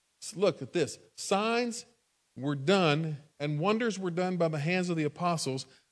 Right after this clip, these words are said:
because they were continuing. They went from twelve disciples, watch, twelve disciples when Jesus was on the earth,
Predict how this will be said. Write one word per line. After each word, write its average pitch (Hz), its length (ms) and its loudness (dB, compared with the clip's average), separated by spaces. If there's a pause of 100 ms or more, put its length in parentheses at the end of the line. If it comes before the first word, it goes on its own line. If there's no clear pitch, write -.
because 185 800 0 (240)
they 170 100 6
were 170 160 4
continuing. 143 880 0 (720)
They 247 120 12
went 247 220 8
from 160 180 6
twelve 247 720 6 (480)
disciples, 175 800 4 (420)
watch, 180 340 4 (300)
twelve 247 280 0
disciples 175 520 2
when 143 160 -4
Jesus 147 480 -2
was 110 240 -8 (400)
on 131 180 -4
the 127 160 2
earth, 120 320 0